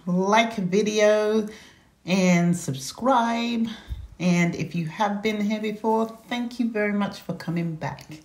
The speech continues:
Okay, on today's video,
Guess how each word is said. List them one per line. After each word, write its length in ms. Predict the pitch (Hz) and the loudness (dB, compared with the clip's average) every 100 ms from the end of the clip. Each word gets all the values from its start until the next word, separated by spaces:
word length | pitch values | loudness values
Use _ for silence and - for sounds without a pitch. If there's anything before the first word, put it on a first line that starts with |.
| - - - - - _ _ - - - - | -20 -20 -20 -20 -20 _ _ -20 -20 -20 -2
Okay, 440 | 247 240 165 - - - - | 2 4 2 -2 -14 -18 -2
on 180 | 160 151 | 0 0
today's 540 | - 151 196 220 - | -2 0 2 0 -2
video, 640 | - 208 190 151 165 226 | -2 0 2 4 4 4